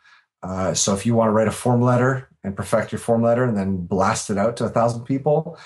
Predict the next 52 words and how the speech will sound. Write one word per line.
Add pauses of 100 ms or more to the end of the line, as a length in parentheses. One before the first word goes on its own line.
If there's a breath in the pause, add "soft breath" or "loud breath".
(260 loud breath)
you
couldn't
pay
me (460)
whatever (120)
to,
to
be
able
to
do
that. (160 loud breath)
That's
not
how
you
meet
people. (300 loud breath)
You
go
into
a
bar, (280 loud breath)
the
most
amount
of
people
that
you
could
speak
to (840)
in
a
night, (460)
or
amount
of
women
that
you
can
pick
up,
or,
or
a
people
of
any
gender,